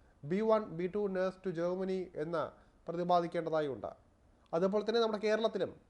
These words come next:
വാക്കിംഗ് ഇന്റർവ്യൂ നടക്കുകയാണ്. ആ, എറണാകുളം സർക്കാർ, ആ, നഴ്സിംഗ് കോളേജിൽ ബോണ്ടഡ് ലെക്ചർമാരെ നിയമിക്കുന്നതിന് സെപ്റ്റംബർ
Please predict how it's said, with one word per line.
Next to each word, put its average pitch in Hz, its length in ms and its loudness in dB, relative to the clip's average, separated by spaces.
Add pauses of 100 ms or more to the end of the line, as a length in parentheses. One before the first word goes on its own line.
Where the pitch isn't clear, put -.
വാക്കിംഗ് 165 400 0
ഇന്റർവ്യൂ 185 300 -2
നടക്കുകയാണ്. 180 600 -2 (220)
ആ, 156 200 2
എറണാകുളം 180 460 2
സർക്കാർ, 208 440 2 (120)
ആ, 160 160 0
നഴ്സിംഗ് 180 460 -4
കോളേജിൽ 165 400 0
ബോണ്ടഡ് 175 560 0
ലെക്ചർമാരെ 160 520 -4
നിയമിക്കുന്നതിന് 156 640 -6
സെപ്റ്റംബർ 160 440 -6